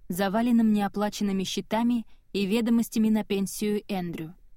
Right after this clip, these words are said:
И уже около получаса не выпускала из рук калькулятор. Вводила цифры, умножала, делила и так далее. Но попытки свести приход с расходом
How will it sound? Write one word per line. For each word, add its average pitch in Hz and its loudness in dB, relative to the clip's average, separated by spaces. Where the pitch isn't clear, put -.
И 214 2
уже 220 0
около 262 -2
получаса 240 -2
не 233 4
выпускала 208 -2
из 175 -6
рук 196 -4
калькулятор. 175 -6
Вводила 185 -2
цифры, 226 -6
умножала, 202 -2
делила 190 -4
и 208 -6
так 180 -8
далее. 160 -12
Но 196 -4
попытки 254 -6
свести 233 -4
приход 220 -4
с - -12
расходом 233 -2